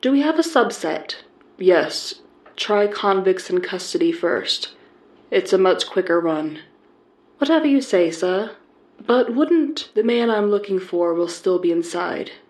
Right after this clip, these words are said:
Bruce Wayne gently interrupted. "No doubt about it." "May I ask who?"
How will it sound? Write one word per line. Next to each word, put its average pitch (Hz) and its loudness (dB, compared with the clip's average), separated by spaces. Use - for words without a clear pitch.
Bruce 170 0
Wayne 180 4
gently 175 2
interrupted. 170 -4
"No 185 4
doubt 170 2
about 160 0
it." 156 -8
"May 262 4
I 294 4
ask 277 0
who?" 196 2